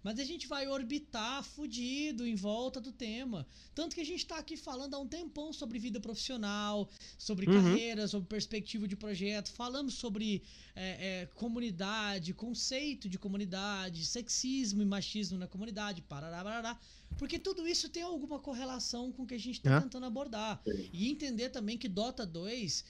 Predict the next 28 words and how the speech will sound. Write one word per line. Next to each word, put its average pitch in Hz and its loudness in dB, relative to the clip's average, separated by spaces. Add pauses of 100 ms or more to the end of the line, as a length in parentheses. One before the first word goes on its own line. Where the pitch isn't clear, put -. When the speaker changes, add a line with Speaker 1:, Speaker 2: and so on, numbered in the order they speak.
(580)
Speaker 1:
não 392 -4
é 427 -2
só 392 -4
um 370 -2
jogo, 247 0 (480)
saca? 185 -4
Dota 214 2
Speaker 2:
Ah, 415 10
Speaker 1:
dois 151 6
é - 0
uma - -2
Speaker 2:
com - -2
Speaker 1:
comunidade, 262 6
Speaker 2:
certeza. 160 8
Speaker 1:
Dota 202 2
dois 196 0
é, 220 0 (320)
é, 190 -2
é 196 0
algo 202 0
que 208 -4
as 202 0
pessoas 202 -2
têm 208 0
como, 202 0
como 208 0
um 208 2
vínculo 233 -2